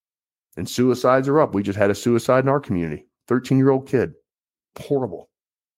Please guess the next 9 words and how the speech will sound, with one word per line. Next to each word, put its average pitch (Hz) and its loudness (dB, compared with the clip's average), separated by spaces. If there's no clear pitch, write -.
It's - -12
never 135 4
that 120 0
bad. 110 -2
My 104 -16
goodness 113 -2
gracious, - -4
it's - -18
not. 90 -8